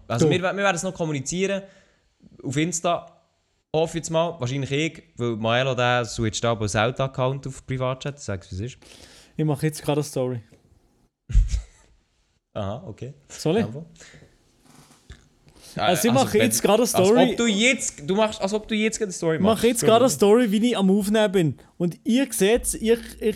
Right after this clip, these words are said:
Speaker 2: seht, dass die Story, eventuell hätte sie schon davor gesehen, bevor ihr den Podcast hört,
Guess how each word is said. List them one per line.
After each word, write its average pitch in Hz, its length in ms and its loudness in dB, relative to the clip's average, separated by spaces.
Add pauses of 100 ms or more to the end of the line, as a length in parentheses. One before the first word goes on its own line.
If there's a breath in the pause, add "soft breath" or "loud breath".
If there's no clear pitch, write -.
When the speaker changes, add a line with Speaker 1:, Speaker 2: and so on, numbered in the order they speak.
Speaker 2:
seht, 220 380 0
dass - 260 -4
die 196 120 -2
Story, 214 600 2
eventuell 190 480 0
hätte 175 220 -2
sie 147 120 -4
schon 156 140 0
davor 180 360 0
gesehen, 262 180 -4
bevor 196 320 -2
ihr 175 60 -2
den 160 100 -2
Podcast 214 500 -4
hört, 214 320 -4